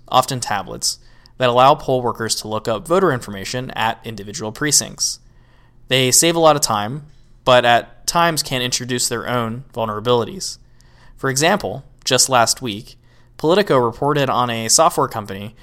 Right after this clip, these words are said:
that had inadvertently opened a pathway for a potential malicious actor to tamper with voter records in North Carolina.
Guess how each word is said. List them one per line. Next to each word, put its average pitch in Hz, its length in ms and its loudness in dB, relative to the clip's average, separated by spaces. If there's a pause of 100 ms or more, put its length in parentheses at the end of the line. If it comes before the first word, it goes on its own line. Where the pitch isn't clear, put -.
(260)
that 127 140 -4
had 117 300 2
inadvertently 143 560 -4
opened 113 260 -6
a 107 40 -4
pathway 139 680 -6 (420)
for 127 200 -4
a 117 60 0
potential 127 520 -4
malicious 113 440 -4
actor - 520 -6 (340)
to 123 120 -8
tamper 147 360 -2
with 120 220 -4
voter 135 300 0
records 104 460 -6
in 123 360 -8
North 104 200 -10
Carolina. 107 640 -6